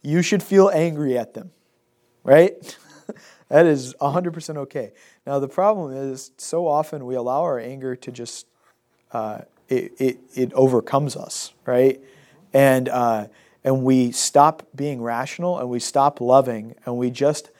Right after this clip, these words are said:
have the desire for vengeance. For vengeance. Which, vengeance in itself is not evil. <laughs> It's interesting. There's a whole article in the,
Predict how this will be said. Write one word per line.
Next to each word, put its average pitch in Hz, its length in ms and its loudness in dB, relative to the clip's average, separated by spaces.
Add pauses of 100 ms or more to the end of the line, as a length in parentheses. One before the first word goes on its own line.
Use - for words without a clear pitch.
(220)
have 131 520 4
the 123 200 -6
desire 117 520 0
for 110 200 -12
vengeance. 107 880 -12 (1200)
For - 140 -18
vengeance. 110 760 -12 (260)
Which, - 320 2 (500)
vengeance 156 420 4
in 156 80 2
itself 135 440 4
is 135 100 -8
not 123 160 -2
evil. 139 500 -4
<laughs> - 40 -20 (280)
It's - 280 -10
interesting. 120 440 -6
There's 127 120 0
a 139 40 2
whole 180 200 8
article 151 440 6
in 127 100 -4
the, 123 240 -6